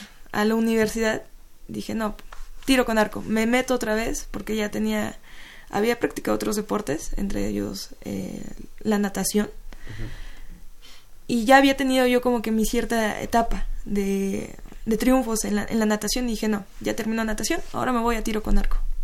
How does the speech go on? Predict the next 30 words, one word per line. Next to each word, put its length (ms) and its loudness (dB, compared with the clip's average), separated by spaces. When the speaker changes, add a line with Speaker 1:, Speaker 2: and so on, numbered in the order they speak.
Speaker 2:
Ah. 60 -4
Speaker 1:
Regresé 520 0
Speaker 2:
Ajá. 260 -2
Speaker 1:
y 300 0
entré 280 4
como 220 2
recurvo, 480 4
como 220 -4
el 80 0
arco 320 -4
olímpico, 600 -2
pero 720 10
pues 320 2
por 220 2
factores 840 2
y 60 0
porque 320 -4
me 100 0
llamó 220 2
la 80 0
atención, 680 -2
dije, 300 -4
"Pues 240 -2
va, 60 4
a 60 4
ver, 140 2
vamos 240 4
a 80 0
probar 280 4
el, 140 0